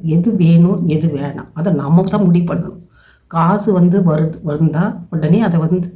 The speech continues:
"ஆஹா, நம்ம இது பண்ணிடலாம், அது பண்ணிடலாம்லாம்" கணக்கு போடாது. காசை அப்படியே வச்சு சேர்த்து வச்சு பாருங்க. உங்களுக்கு வேலைக்கு போறீங்களா, உங்களுக்கு தேவையானது, நமக்கு என்ன தேவையோ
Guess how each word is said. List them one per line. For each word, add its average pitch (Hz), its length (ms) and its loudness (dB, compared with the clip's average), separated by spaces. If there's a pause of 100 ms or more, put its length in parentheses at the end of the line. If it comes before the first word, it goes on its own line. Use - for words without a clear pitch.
"ஆஹா, 143 280 -6
நம்ம 170 180 2
இது 160 120 -6
பண்ணிடலாம், 147 260 -4
அது 147 200 -4
பண்ணிடலாம்லாம்" 160 560 -4
கணக்கு 165 400 -4
போடாது. - 200 -12 (500)
காசை 208 420 -2
அப்படியே 202 260 0
வச்சு 180 380 -2
சேர்த்து 233 420 0
வச்சு 165 240 -4
பாருங்க. 147 520 -8
உங்களுக்கு 160 540 0
வேலைக்கு 151 440 -4
போறீங்களா, 160 300 -4
உங்களுக்கு 208 320 0
தேவையானது, 190 720 0
நமக்கு 151 400 -4
என்ன 175 320 0
தேவையோ 185 680 -4